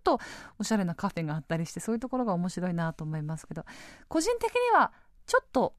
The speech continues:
おしゃれをしてやっぱり出かけたい街の一つだなと思います。今回も旅の様子、動画や旅日記で楽しんでいただけますので、ぜひホームページをチェックしてみてください。放送終了後はポッドキャストでも配信をしています。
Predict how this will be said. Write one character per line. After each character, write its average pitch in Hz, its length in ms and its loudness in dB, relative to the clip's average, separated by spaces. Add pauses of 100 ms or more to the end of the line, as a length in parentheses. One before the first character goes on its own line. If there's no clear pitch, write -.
(100)
お 190 80 0
し - 100 0
ゃ 233 80 4
れ 185 140 -2
を 147 60 -6
し - 100 -10
て - 240 -12 (200)
や - 100 -10
っ - 80 -14
ぱ 160 80 -6
り 147 80 -6
出 147 100 -8
か 160 120 -4
け 160 100 -6
た 151 120 -6
い 147 60 -6
街 143 280 -4
の 147 80 -2
一 160 160 -6
つ - 80 -10
だ 143 100 -4
な 208 220 4
と 147 140 -6 (180)
思 160 180 2
い 151 80 -2
ま 147 160 -4
す。 - 180 -12 (1000)
今 339 180 4
回 302 160 4
も - 180 4
旅 247 260 2
の 254 100 4
様 240 160 0
子、 - 240 -6
動 262 180 2
画 311 100 0
や 294 120 0
旅 262 240 0
日 349 160 -4
記 302 100 -6
で 285 100 0
楽 254 220 2
し 254 140 0
ん 240 60 6
で 233 60 4
い 220 60 -2
た 220 80 -4
だ 247 120 0
け 254 100 0
ま 277 140 4
す - 80 -6
の 311 80 0
で、 277 180 -2 (480)
ぜ 233 120 0
ひ - 260 -2 (120)
ホ 254 120 0
ー - 20 4
ム 320 120 0
ペ 403 120 0
ー 392 40 -2
ジ 330 120 0
を - 140 0
チ - 120 -4
ェ - 40 -8
ッ - 60 -12
ク 170 100 -4
し - 100 -10
て 185 80 2
み 202 100 6
て 208 100 0
く 190 100 -4
だ 190 120 0
さ 214 160 2
い。 - 80 -2 (300)
放 359 140 4
送 415 160 2
終 392 180 0
了 381 140 0
後 381 100 4
は 349 180 4
ポ 208 120 -2
ッ - 60 -8
ド 208 120 -4
キ 202 100 -6
ャ 190 60 -4
ス - 60 -18
ト 175 100 -4
で 233 100 4
も 294 120 4
配 180 200 -4
信 180 260 -2
を 196 100 4
し - 100 -8
て 170 100 -6
い 165 100 -4
ま 170 200 -4
す。 - 200 -14